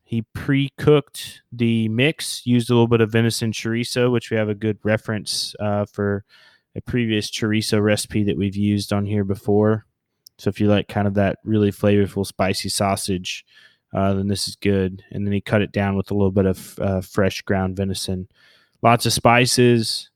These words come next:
and, uh, made a nice dipping sauce. Uh, this looks like a habanero and pepper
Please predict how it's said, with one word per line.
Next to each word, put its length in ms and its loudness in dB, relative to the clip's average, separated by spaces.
and, 280 -2
uh, 480 0
made 220 0
a 60 -2
nice 340 -2
dipping 380 -2
sauce. 720 0
Uh, 240 0
this 260 -6
looks 180 -6
like 180 -4
a 460 0
habanero 560 2
and 140 -4
pepper 540 -2